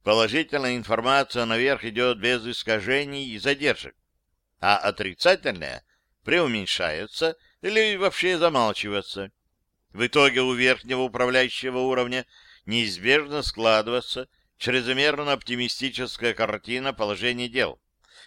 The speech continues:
имеющая мало общего с реальностью. Чтобы верхи осознали реальность, требуется сильная внешняя встряска. Так, после финской войны маршал Тимошенко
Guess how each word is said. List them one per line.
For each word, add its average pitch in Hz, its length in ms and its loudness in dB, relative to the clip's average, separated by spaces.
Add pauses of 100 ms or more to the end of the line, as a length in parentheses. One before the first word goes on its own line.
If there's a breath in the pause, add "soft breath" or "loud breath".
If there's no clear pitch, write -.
(100)
имеющая 113 720 0
мало 113 420 4
общего 107 320 -4
с - 100 -8
реальностью. 98 640 -4 (760)
Чтобы 113 400 0
верхи 117 640 -2 (280 soft breath)
осознали 104 880 0
реальность, 110 680 0 (400)
требуется 117 760 -2
сильная 127 680 -4
внешняя 101 560 -4
встряска. - 640 -4 (760)
Так, 113 260 6
после 104 340 -4
финской 107 420 -6
войны 113 400 -2 (280 soft breath)
маршал 104 420 0
Тимошенко 107 760 -4